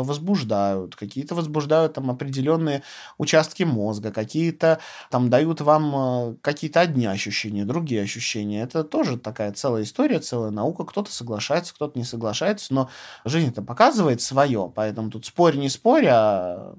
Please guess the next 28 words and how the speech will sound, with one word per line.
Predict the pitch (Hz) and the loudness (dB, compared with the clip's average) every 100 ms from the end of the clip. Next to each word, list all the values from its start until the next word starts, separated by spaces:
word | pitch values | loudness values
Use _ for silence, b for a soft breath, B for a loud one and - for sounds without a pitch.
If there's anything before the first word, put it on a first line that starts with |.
| - _ | -20 _
что | - - 127 | -12 -2 2
есть, | 208 226 | 2 0
того | 117 127 | 0 0
не | 156 | 0
отнять. | 143 - 110 98 - B B B B B | -2 -4 -4 -4 -6 B B B B B
И | 120 | 4
люди | 156 302 330 | 6 6 4
тоже, | 302 220 143 | 2 2 2
заходя | 127 165 170 127 | 2 2 4 2
в | |
какие-то | 143 - 123 | 0 -8 -6
помещения, | 120 127 - 359 170 | -2 -2 0 0 2
они | 170 180 | 2 2
волей-неволей, | 233 165 123 131 214 294 214 - | 2 2 2 2 2 2 0 0
чувствуя | 170 165 127 | -4 -2 -2
вот | 123 127 | -2 -2
эти | 123 | -4
запахи, | 127 208 269 - | 0 0 0 -4
начинают | 127 113 175 269 311 | -4 -2 0 0 0
чего-то | - 208 269 | -2 -4 -2
такое | 165 160 254 254 | -2 0 0 -2
себе | 160 151 | 0 0
думать | 127 165 240 226 - B B B B | 2 4 4 4 0 B B B B
или | 139 135 | 2 2
чё-то | 131 233 | 4 2
такое | 180 - 175 | 2 0 0
себе | 165 139 135 | -2 0 2
ощущать. | 127 - - 165 220 | 2 0 0 4 2